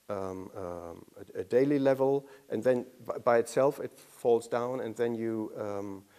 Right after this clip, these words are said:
you, you, you take daily, daily, daily, uh, um, a rather modest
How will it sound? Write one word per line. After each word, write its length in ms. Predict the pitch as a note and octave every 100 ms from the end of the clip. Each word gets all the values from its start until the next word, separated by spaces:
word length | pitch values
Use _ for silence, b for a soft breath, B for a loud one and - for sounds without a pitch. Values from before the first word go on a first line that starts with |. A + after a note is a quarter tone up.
| b -
you, 200 | A#2+ G#2
you, 120 | - -
you 180 | A2+ A#2+
take 320 | - C3 -
daily, 320 | B2 A#2+ A2+
daily, 240 | G2+ F#2+ F2+
daily, 480 | A2+ D#3+ F#3 G3 - _ -
uh, 400 | G#2+ - G2+ F#2
um, 120 | F2+ - B B -
a 120 | G2+
rather 400 | G2 G#2 G#2 G#2
modest 680 | G2 G2 A#2 A#2 D#3 - -